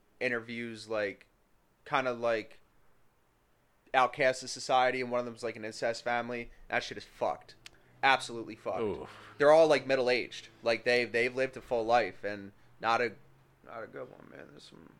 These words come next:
Speaker 2: That sounds a little janky.
Speaker 1: But, um,
Speaker 2: <laughs>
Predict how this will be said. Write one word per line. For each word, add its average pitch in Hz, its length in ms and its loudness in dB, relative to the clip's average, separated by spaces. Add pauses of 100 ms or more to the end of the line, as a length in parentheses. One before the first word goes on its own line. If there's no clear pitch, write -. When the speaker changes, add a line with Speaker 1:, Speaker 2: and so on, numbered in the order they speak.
(180)
Speaker 2:
That 107 340 -12
sounds 123 320 -4
a 95 60 -4
little 95 180 -2
janky. 92 220 -2
Speaker 1:
But, 127 140 4
um, 123 380 0
Speaker 2:
<laughs> - 840 -14